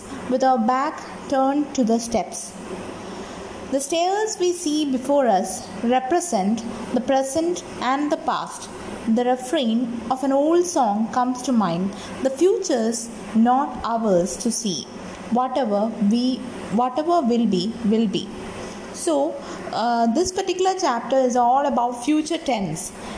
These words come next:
and mainly, uh, it discusses two types of future te-, two, it, it divides future tense into two categories, pure future and colored future.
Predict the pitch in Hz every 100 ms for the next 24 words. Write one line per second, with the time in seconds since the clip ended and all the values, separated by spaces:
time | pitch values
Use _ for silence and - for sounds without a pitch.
0 | - 254 254 277 - - - 254 269 320
1 | 349 269 254 359 - 233 226 226 254 262
2 | 349 349 302 - - 339 392 392 285 302
3 | - 349 330 - 262 240 262 262 - -
4 | - 214 285 302 320 - 240 214 247 247
5 | - 233 262 277 285 359 370 - 302 311
6 | 330 269 277 277 262 254 294 359 226 196
7 | 214 202 262 415 - - - - - -
8 | - - - 349 370 440 392 277 247 254
9 | 277 - 247 262 381 - - - - 277
10 | 254 269 294 285 254 214 190